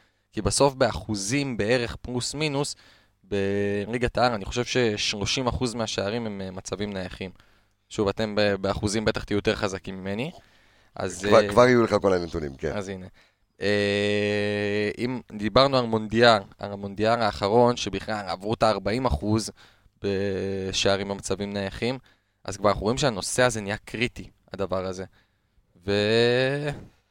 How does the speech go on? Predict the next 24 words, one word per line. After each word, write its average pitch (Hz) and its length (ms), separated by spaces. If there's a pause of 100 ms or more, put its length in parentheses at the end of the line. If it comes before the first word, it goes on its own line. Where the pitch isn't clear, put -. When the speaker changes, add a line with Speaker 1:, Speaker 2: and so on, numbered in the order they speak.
(280)
Speaker 2:
איך, - 200
איך, - 320
איך 131 160
זה... 120 680
הרי 92 220
אתה - 120
רוצה 156 140
לשאול 143 200
משהו? 117 220
כן, 120 140
יש 123 100
לי 135 60
פה 131 100
מלא 127 180
שאלות, 127 240
בסוף 113 200
רק 127 160
אני 127 120
אדבר 95 160
איתו, 82 220
כן. 110 220 (1040)
אה, 120 100
רגע, 101 220
רגע, 101 240